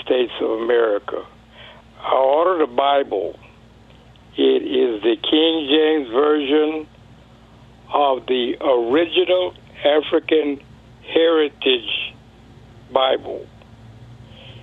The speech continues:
And the only place that I could find this Bible was on Amazon. All the places you can buy Bibles in Abilene, you cannot buy this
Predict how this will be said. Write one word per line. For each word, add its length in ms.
And 260
the 180
only 360
place 560
that 160
I 180
could 260
find 360
this 160
Bible 560
was 320
on 480
Amazon. 720
All 320
the 80
places 340
you 80
can 220
buy 220
Bibles 500
in 120
Abilene, 560
you 100
cannot 640
buy 260
this 160